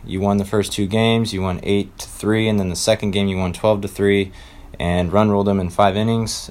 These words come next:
Um, talk about those two games for you, opening up at home, going two and oh.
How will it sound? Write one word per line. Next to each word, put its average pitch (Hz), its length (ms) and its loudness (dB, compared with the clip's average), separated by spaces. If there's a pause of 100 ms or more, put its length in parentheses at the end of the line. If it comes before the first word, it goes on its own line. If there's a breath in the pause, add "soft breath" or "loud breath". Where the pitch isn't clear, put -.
Um, 90 600 -2 (680)
talk 98 180 2
about 90 240 0
those 87 200 -4
two - 180 -6
games 85 260 -4
for 87 140 -6
you, 80 260 -4
opening 85 320 -4
up 82 140 -6
at - 80 -8
home, 85 340 -4 (140)
going 82 260 -4
two 85 160 -8
and 78 100 -6
oh. 78 140 -6